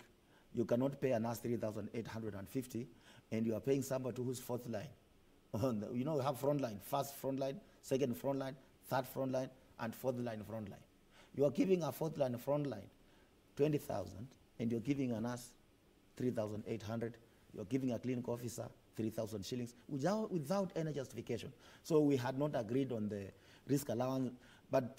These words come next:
the way we were negotiating, there was almost everyone agrees that nurses should get higher risk allowance because, uh, there was a document that was developed when Professor Nyong'o was the Minister of Health, and nurses were rated as high risk.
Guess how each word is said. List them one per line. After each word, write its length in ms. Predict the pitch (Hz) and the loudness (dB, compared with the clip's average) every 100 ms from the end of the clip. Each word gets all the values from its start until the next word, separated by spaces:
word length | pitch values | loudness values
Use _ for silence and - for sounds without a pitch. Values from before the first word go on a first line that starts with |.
| - | 4
the 60 | 135 | 10
way 180 | 190 | 12
we 80 | 180 | 12
were 100 | 151 | 8
negotiating, 560 | 131 - 120 156 151 147 | 4 0 0 0 2 2
there 80 | 123 | 0
was 120 | 120 - | -2 4
almost 380 | 165 165 135 - - - - - - | 4 6 0 -4 -20 -20 -20 -20 0
everyone 360 | 170 156 151 131 | 4 6 6 4
agrees 440 | 107 113 156 139 | 2 6 6 6
that 200 | 117 107 - - - - | 0 -6 -10 -20 -20 -2
nurses 440 | 135 143 - 139 | 2 2 2 -2
should 200 | - 110 | -2 -2
get 260 | 107 127 127 - | 0 0 -2 -6
higher 220 | 151 165 123 | 0 4 4
risk 200 | 123 113 | 0 0
allowance 280 | 113 117 | 0 0
because, 420 | 101 107 127 120 - - - - 123 | -2 0 0 0 -4 -16 -20 -4 2
uh, 120 | 117 | 2
there 140 | 120 | 4
was 240 | 123 117 123 | 2 2 2
a 200 | 120 113 | 0 2
document 380 | 151 160 143 117 | 2 2 0 0
that 100 | 113 | -2
was 120 | 117 | -2
developed 380 | 110 117 135 123 | 0 2 2 2
when 260 | 127 127 120 | 0 0 -2
Professor 340 | 113 104 113 | -4 -4 -2
Nyong'o 220 | 117 131 | 0 0
was 140 | 127 107 | 0 0
the 60 | |
Minister 260 | 113 123 123 | 0 0 0
of 100 | 98 | -2
Health, 240 | 120 113 - - - - - | -2 -2 -6 -18 -20 -4 2
and 140 | 117 | 4
nurses 320 | 139 139 127 | 4 2 0
were 160 | 117 107 | 0 2
rated 320 | 127 123 117 113 | 2 2 0 -4
as 200 | 110 - | -4 -4
high 260 | - 147 | 2 4
risk. 240 | 127 120 | 4 2